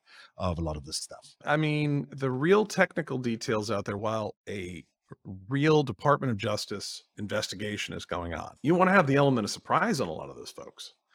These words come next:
Speaker 2: so that when you do pop them with, "Hey, we're, uh," where you get a target letter in and you say that, uh, "Would you send to this," let's say they send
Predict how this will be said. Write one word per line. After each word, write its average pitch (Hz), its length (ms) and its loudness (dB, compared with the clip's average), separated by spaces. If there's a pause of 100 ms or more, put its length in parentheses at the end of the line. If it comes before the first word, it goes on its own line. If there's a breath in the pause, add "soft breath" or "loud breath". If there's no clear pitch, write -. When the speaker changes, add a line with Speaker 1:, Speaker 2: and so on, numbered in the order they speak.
(440 soft breath)
Speaker 2:
so - 180 -2
that 120 140 2
when 120 200 0
you 143 160 6 (480)
do 117 480 2 (100)
pop 113 300 0
them 104 180 -2
with, 98 240 -4
"Hey, 120 300 2
we're, 110 340 2
uh," 92 240 2
where 92 140 0
you 101 60 0
get 104 140 0 (120)
a 104 80 0
target 131 500 4
letter 95 440 -2 (200)
in 85 400 -6 (600)
and 92 280 -4
you 87 80 -6
say 87 300 -4
that, 80 260 -8
uh, 95 80 -2
"Would 87 220 -4
you 107 80 -2
send 113 360 0
to 120 100 0
this," 95 360 -4
let's 101 260 -6
say 95 240 0 (440 loud breath)
they 123 140 6
send 104 580 4